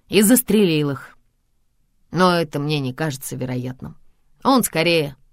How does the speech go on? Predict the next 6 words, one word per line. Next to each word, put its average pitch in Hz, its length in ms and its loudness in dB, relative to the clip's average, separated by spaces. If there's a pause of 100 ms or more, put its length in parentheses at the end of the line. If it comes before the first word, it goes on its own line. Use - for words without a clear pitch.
(220)
подкрадывается 151 920 0
к - 60 -12
своим 143 260 -4
жертвам, 139 560 -4
душит 156 400 -6
их. - 180 -20